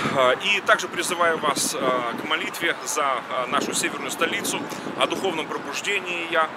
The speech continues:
благословляю вас священническим благословением сегодняшним днём. Да благословит тебя Господь и сохранит тебя. Да презрит на тебя Господь светлым лицом своим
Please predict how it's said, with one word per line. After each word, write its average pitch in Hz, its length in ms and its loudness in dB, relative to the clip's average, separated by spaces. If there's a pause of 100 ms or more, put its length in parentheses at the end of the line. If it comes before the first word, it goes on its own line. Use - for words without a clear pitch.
(480)
благословляю 170 600 4
вас 175 200 4
священническим 165 560 0
благословением 170 840 0 (400)
сегодняшним 156 560 -4
днём. 151 240 -2 (1300)
Да 165 100 6
благословит 185 640 0
тебя 180 260 0
Господь 175 1000 2
и 202 80 0
сохранит 180 640 4
тебя. 151 640 6 (840)
Да 143 100 6
презрит 180 540 0
на 196 80 -4
тебя 185 240 4
Господь 185 480 2
светлым 180 440 -2
лицом 190 400 2
своим 160 600 2